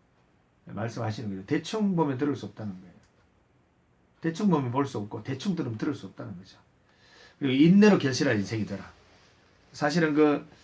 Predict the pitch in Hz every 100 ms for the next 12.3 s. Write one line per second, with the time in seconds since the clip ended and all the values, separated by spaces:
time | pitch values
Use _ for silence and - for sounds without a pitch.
0 | - - - - - 151 165 165 151 165
1 | 156 147 139 127 - 180 175 156 147 143
2 | 170 151 143 127 180 156 127 120 123 123
3 | 113 110 - 208 180 202 214 131 113 139
4 | 143 - 135 101 90 92 143 131 113 107
5 | _ _ _ 165 180 180 107 104 101 139
6 | 165 202 135 98 95 113 104 90 92 -
7 | - _ _ - 196 190 170 113 107 127
8 | 110 95 - _ _ _ _ _ - 120
9 | 180 160 123 110 110 135 110 - 90 -
10 | _ _ _ _ _ - 101 104 165 165
11 | 135 117 110 107 135 135 113 98 - 120
12 | - 101